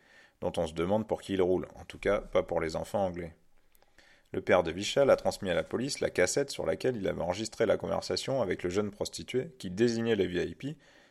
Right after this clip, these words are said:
mais rien ne s'est passé. Une trentaine de personnes ont été interrogées, y compris des V I P,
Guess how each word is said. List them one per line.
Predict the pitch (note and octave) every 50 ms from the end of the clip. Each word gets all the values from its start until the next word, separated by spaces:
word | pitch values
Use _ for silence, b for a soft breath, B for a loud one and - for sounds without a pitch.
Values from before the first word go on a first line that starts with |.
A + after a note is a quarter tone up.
| b b -
mais | G2+
rien | F#2+ G#2 A#2
ne | A#2+ -
s'est | - G2+
passé. | - F#2+ F#2 - - - - _ _ _ _ _ _ _ _ _ _ _ _ _ _ - - _ _ _ _ _ -
Une | A2 G2+
trentaine | G2+ - D3 C#3+ C#3 C3 B2+
de | A#2 G#2+
personnes | - G#2+ G2+ - - F#2+ F#2
ont | F2+
été | - - - -
interrogées, | - D#2+ - - E2 - G#2 - A#2+ C3+ C#3 - -
y | - B2
compris | - B2 A2 G2+ - A2+
des | F2 F2 E2+
V | E2+ E2 E2 E2+
I | F2+
P, | - - C#3+ D#3